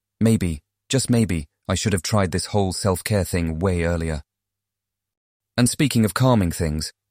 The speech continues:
our chess wars with Rachel and Sam. I still can't stop laughing about that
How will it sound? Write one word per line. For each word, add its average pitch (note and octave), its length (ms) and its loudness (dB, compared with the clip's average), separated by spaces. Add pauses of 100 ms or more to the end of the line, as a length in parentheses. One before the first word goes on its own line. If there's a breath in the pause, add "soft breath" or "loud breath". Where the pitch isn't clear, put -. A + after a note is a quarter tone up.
(140)
our G#2 160 4
chess - 360 0
wars E2+ 300 -2
with F#2 160 -4
Rachel G2+ 320 0
and F2+ 100 0
Sam. F2+ 400 0 (840)
I C#3 80 4
still D#3 220 2
can't G#2 240 2
stop - 240 -2
laughing G#2 380 2
about E2+ 240 0
that F2 180 -4